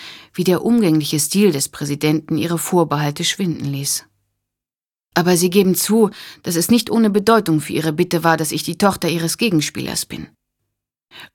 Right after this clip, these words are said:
„Rachel, Sie sind nun mal die geeignetste Person für dieses Briefing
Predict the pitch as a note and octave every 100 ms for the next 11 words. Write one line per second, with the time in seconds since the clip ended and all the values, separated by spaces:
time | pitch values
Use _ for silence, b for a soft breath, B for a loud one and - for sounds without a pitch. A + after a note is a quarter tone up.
0 | - E3+ F3 - D#3+ D3+ D3 F3 D3 E3
1 | D#3+ D3+ C#3+ C#3 - D3+ D#3+ D#3 - D3
2 | D3 C#3+ E3 D#3+ D#3+ D3 C#3+ C#3 - F#3
3 | F3 F3+ F3